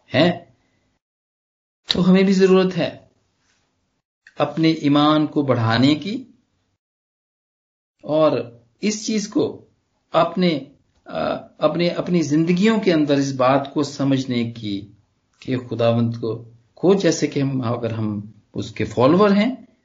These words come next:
تو ہم سپرفیشل ایمان نہ رکھیں، اس کو گہرے طور پر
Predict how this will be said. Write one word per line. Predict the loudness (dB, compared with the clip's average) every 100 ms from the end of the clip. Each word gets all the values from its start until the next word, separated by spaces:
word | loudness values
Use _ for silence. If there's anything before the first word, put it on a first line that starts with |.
| _ -10
تو | -6 -2
ہم | -2 -2 -8 -18
سپرفیشل | -14 -6 -2 -2 -2 -2 0
ایمان | 0 0 0
نہ | 0 0
رکھیں، | -2 -8 -14 -14 -16 _ _ _ _ _ _ _ _ _ _
اس | -8 -8
کو | -4 -2 -2 -2
گہرے | -2 0 0 -2
طور | -2 0 2 0 -2
پر | -6